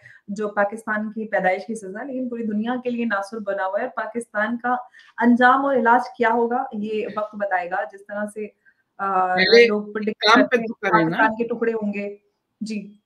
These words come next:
Speaker 2: आप पहले अलीगढ़ यूनिवर्सिटी से जिन्ना साहब की फोटो तो उतरवा दीजिए, ये तो कर सकते हैं ना India की government, वो भी डरे
Speaker 1: अलीगढ़
Speaker 2: नहीं।
Speaker 1: University?
Speaker 2: अलीगढ़ university में मोहम्मद अली जिन्ना की तस्वीर लगी हुई है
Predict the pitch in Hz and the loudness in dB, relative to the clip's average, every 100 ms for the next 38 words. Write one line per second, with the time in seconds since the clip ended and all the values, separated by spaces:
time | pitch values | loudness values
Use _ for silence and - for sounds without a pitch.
0 | _ _ _ - 170 185 214 _ 208 214 | _ _ _ -6 0 0 -2 _ -4 0
1 | 240 175 180 180 190 233 254 _ _ _ | 0 0 -4 -2 2 2 2 _ _ _
2 | 147 170 170 170 185 - 220 214 233 190 | -6 -2 0 0 -2 -2 -8 -4 -2 -2
3 | 185 190 185 175 - 226 180 156 185 185 | -2 0 0 -2 -4 -6 0 0 0 0
4 | 262 247 185 147 123 104 107 180 - _ | 2 4 4 4 0 -4 -6 -6 -8 _
5 | _ _ _ _ _ _ _ _ _ _ | _ _ _ _ _ _ _ _ _ _
6 | _ _ 147 285 - 240 220 - 196 175 | _ _ 2 2 2 2 2 0 4 6
7 | 170 311 339 269 254 247 185 180 185 160 | 6 8 8 8 8 4 2 2 2 -2
8 | - _ _ _ _ _ _ _ - 208 | -6 _ _ _ _ _ _ _ -2 0
9 | 269 339 359 370 311 262 226 233 226 226 | 6 6 8 8 10 8 6 0 -2 -4
10 | 277 359 - - _ _ _ _ - 180 | -6 -8 -10 -20 _ _ _ _ 2 4
11 | 196 214 214 196 196 - 214 208 285 247 | 10 10 10 4 4 2 0 4 6 6
12 | 185 196 202 214 180 190 202 254 254 190 | 6 4 2 0 0 2 2 0 -2 -2
13 | 226 196 160 175 269 269 - | -2 0 0 4 6 6 4